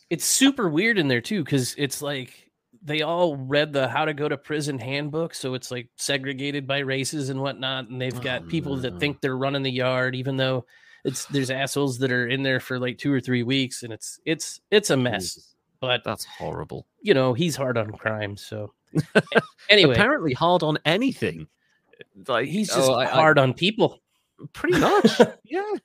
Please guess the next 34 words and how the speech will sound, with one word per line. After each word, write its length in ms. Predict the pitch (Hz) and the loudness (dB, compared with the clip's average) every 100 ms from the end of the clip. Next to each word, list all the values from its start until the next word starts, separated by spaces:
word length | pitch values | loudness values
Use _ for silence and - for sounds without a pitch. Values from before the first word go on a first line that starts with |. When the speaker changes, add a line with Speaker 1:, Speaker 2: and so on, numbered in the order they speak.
| _ _ _ _ _ | _ _ _ _ _
Speaker 1:
Jesus. 480 | - - 240 101 - | -20 -14 -12 -10 4
Speaker 2:
Remember 200 | 208 285 | 6 8
when 100 | 311 | 6
I 60 | 294 | 4
s-, 120 | - | -2
said 320 | - - 220 | -6 0 2
he 60 | 233 | 2
was 120 | 226 | 0
the 100 | 175 | 2
son 220 | 156 175 180 | 2 2 2
of 120 | 151 | 2
immigrants 460 | 156 175 190 185 | 2 2 -2 -2
and 100 | 156 131 | -2 -2
the 40 | |
first 320 | - 147 143 | 0 -2 -2
generation 440 | 156 147 151 - 151 | -2 0 -2 0 0
U 100 | 143 | 0
S 100 | 139 | 0
citizen? 400 | 143 156 220 220 _ _ _ _ _ _ _ - | -2 -2 -6 -12 _ _ _ _ _ _ _ -14
Speaker 1:
Oh, 160 | 98 92 | -10 -8
yeah. 420 | 90 95 113 82 _ _ | -8 -6 -8 -10 _ _
I've 80 | - | -20
forgotten 280 | - 82 127 | -12 -8 -4
about 100 | 143 | 0
Speaker 2:
Yeah, 220 | 143 123 | 2 0
Speaker 1:
that. 60 | 110 | -2
Speaker 2:
well, 300 | 123 147 170 | -2 0 -2
apparently 400 | 131 156 180 170 | 0 0 2 2
he's 160 | 165 | 0
got 160 | 156 156 | 0 -2
zero 300 | 135 170 180 | 2 4 4
empathy 380 | 170 165 143 143 | 2 0 0 -2
for 160 | - 139 | 0 -2
immigrants 720 | 135 123 123 131 127 - | 0 0 0 -2 -4 -14